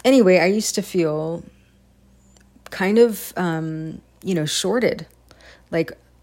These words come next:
you know, I, I was giving so much and I was so present and I was so doting and I was so,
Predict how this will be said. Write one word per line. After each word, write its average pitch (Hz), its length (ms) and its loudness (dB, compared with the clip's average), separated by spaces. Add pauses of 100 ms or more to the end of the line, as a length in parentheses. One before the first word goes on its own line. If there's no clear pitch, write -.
(180)
you 175 140 -6
know, 151 300 -4
I, 175 120 -2
I 196 40 2
was 208 180 2
giving 208 300 2
so 190 260 0
much 190 380 -2
and 175 80 -4
I - 60 -8
was - 180 -8
so 180 380 0
present 196 640 0
and 190 80 -6
I - 60 -10
was - 120 -6
so 190 340 0
doting 196 680 2
and 170 100 -4
I 170 80 -4
was 156 160 -4
so, 175 400 -4